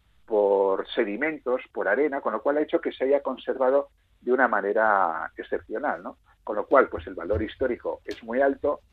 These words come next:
el antropológico, por supuesto, es extraordinario, porque se ha podido estudiar muy bien cómo eran las construcciones de aquella época,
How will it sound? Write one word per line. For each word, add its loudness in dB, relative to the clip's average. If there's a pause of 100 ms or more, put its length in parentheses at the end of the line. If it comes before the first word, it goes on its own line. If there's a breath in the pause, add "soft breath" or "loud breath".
(440 soft breath)
el 2
antropológico, 2
por -4
supuesto, -4 (100)
es -8
extraordinario, 2 (100)
porque -10
se -8
ha -4
podido -6
estudiar -4
muy -8
bien -4
cómo -8
eran -10
las -18
construcciones -16
de -16
aquella -4
época, -8